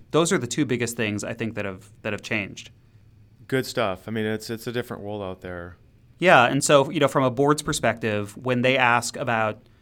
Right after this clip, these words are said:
Speaker 1: a company's customer success strategy, that's what they're talking about. They're talking about safeguarding revenue, and they're talking about doing it on an ongoing basis.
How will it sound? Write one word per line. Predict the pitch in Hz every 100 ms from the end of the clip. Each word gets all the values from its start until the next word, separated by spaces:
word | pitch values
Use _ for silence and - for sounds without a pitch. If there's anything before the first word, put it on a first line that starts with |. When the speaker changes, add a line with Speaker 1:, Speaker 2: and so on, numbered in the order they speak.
| _
Speaker 1:
a | -
company's | 143 131 120 113
customer | 117 123 117 104
success | - - 113
strategy, | - 127 131 139 170 180 - _ _ _ _ _
that's | 143 147
what | 160
they're | 123
talking | 117 107 107 95
about. | 101 104
They're | 120
talking | 139 135 131
about | 110 104
safeguarding | - 113 120 107 101
revenue, | 101 95 92 - -
and | 127
they're | 123
talking | 131 127 131
about | 113
doing | 113 117 113
it | -
on | 113
an | 110
ongoing | - 117 113 104 98
basis. | 104 104 - - -